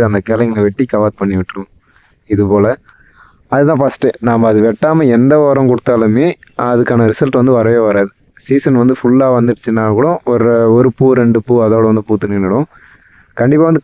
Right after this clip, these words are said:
கவர் பண்ணிட்டு அதுக்கப்புறம் வந்து உரம் கொடுக்க ஆரம்பிச்சு. நீங்க உரமே கொடுக்கலனாலுமே கவர் பண்ணி விட்டாலுமே நல்ல ஒரு க்ரோத் வந்து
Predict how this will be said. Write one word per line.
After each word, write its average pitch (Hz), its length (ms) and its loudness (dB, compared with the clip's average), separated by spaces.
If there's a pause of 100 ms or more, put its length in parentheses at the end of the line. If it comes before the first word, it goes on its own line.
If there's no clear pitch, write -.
கவர் 147 400 0
பண்ணிட்டு 147 460 0
அதுக்கப்புறம் 131 460 0
வந்து 127 180 2
உரம் 113 200 0
கொடுக்க 101 220 2
ஆரம்பிச்சு. 95 360 -2 (360)
நீங்க 107 240 2
உரமே 131 280 0 (100)
கொடுக்கலனாலுமே 139 600 0 (100)
கவர் 135 260 -2
பண்ணி 127 200 0
விட்டாலுமே 113 440 0 (960)
நல்ல 175 260 2
ஒரு 147 220 2
க்ரோத் 131 240 0
வந்து 147 120 2